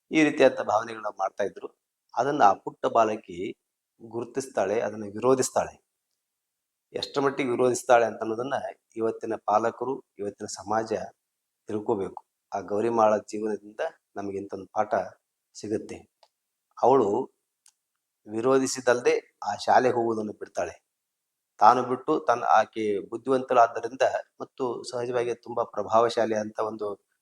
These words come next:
ಪುಟ್ಟ ಬಾಲಕಿಯಾಗಿದ್ದರೂ ತನ್ನ ಸಹಪಾಠಿಗಳ ಮೇಲೆ ತನ್ನ ಪ್ರಭಾವವನ್ನು ಬೀರಿರ್ತಾಳೆ. ಸಹಜವಾಗಿ ಆ ಶಾಲೆ ಇರ್ತಕ್ಕಂಥ ಬಹಳಷ್ಟು ಜನ ಮಕ್ಕಳು ಇವಳ ಜೊತೆಗೆ ಆ ಶಾಲೆಯನ್ನ ಬಿಟ್ಟು ಬರ್ತಾರೆ. ಬಿಟ್ಟು ಬಂದು ಒಂದು ಹಿಂದೂ ಶಾಲೆಯನ್ನ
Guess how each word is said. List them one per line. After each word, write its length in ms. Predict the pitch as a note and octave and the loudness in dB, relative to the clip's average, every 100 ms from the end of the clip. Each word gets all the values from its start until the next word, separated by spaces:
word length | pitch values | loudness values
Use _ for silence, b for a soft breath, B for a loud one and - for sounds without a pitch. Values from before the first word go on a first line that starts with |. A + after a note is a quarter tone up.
| _ _ | _ _
ಪುಟ್ಟ 220 | - A#2 B2 | -10 -2 4
ಬಾಲಕಿಯಾಗಿದ್ದರೂ 840 | G#2+ A2+ A2 A#2 A#2+ - C3+ D3+ | 4 4 2 0 0 -6 -6 -8
ತನ್ನ 400 | - - G#2+ G#2 | -8 -8 -4 -4
ಸಹಪಾಠಿಗಳ 640 | G2+ - G2+ A#2+ A#2+ A#2+ A2+ | -6 -8 -2 2 2 2 -2
ಮೇಲೆ 180 | A2 G#2 | -2 -4
ತನ್ನ 220 | G#2 G2+ | -6 -8
ಪ್ರಭಾವವನ್ನು 480 | - F#2+ G#2+ A2 G2+ | -8 -4 0 0 0
ಬೀರಿರ್ತಾಳೆ. 640 | G#2 G2+ - F#2+ A2+ - _ _ _ _ _ | -4 -4 -6 -4 -4 -8 _ _ _ _ _
ಸಹಜವಾಗಿ 520 | A2+ A#2 A#2+ A2+ A#2 | -2 2 2 2 4
ಆ 200 | G#2+ G2 | 4 4
ಶಾಲೆ 320 | - G#2 A#2+ | 0 0 0
ಇರ್ತಕ್ಕಂಥ 440 | A2+ A2+ A2 A2 | -4 -6 -8 -2
ಬಹಳಷ್ಟು 760 | G#2 G2 E2+ - A#2+ - - C#3+ | -2 -2 -4 -4 -2 -4 -6 0
ಜನ 160 | C3 | 0
ಮಕ್ಕಳು 440 | A#2+ G#2 - D3 - _ _ _ - | 0 -2 -4 -6 -6 _ _ _ -8
ಇವಳ 340 | A2 A#2+ A2+ | -4 0 0
ಜೊತೆಗೆ 680 | G#2 G#2+ D#3 C#3 G#2+ - _ _ _ _ _ - - | -2 0 2 2 0 -2 _ _ _ _ _ -8 -6
ಆ 80 | A2 | 0
ಶಾಲೆಯನ್ನ 500 | A2+ A#2 A#2 G#2+ A#2+ D#3 _ _ _ _ _ _ _ G#2+ | 4 4 4 0 -2 -6 _ _ _ _ _ _ _ -10
ಬಿಟ್ಟು 180 | A#2 | -8
ಬರ್ತಾರೆ. 560 | A2 - F#2+ F2+ - _ _ _ _ _ | -8 -6 -6 -8 -14 _ _ _ _ _
ಬಿಟ್ಟು 200 | A#2 A#2 | -8 -4
ಬಂದು 240 | G#2+ A2 - | -4 -2 -4
ಒಂದು 340 | - - G#2 | -8 -14 -14
ಹಿಂದೂ 340 | G2+ B2+ D3+ D3+ | -8 -2 0 2
ಶಾಲೆಯನ್ನ 480 | B2 G2+ G2 A2 | 2 2 -2 -8